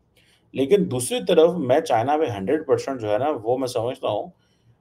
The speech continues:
looking at the behavior of, uh, Xi Jinping, आप उनके अगर बिहेवियर को देखें, तो it's not that, uh, कोई इतना,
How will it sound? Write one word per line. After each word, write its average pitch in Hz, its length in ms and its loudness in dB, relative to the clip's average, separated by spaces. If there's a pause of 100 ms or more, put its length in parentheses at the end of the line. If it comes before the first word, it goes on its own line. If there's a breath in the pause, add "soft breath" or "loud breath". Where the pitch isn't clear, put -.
(500)
looking 147 440 0
at 131 100 -8
the 123 80 0 (100)
behavior 104 400 0 (100)
of, 175 160 -8 (100)
uh, 98 200 2
Xi 113 280 -4
Jinping, 120 380 -4 (480)
आप 110 200 2
उनके 131 160 -6
अगर 123 160 -4
बिहेवियर 107 400 -4
को 139 100 -2
देखें, 113 400 -4 (520 soft breath)
तो 233 60 0
it's 196 260 -4
not 240 120 6
that, 113 340 6
uh, 90 760 -2 (260)
कोई 170 100 -6
इतना, 190 440 -6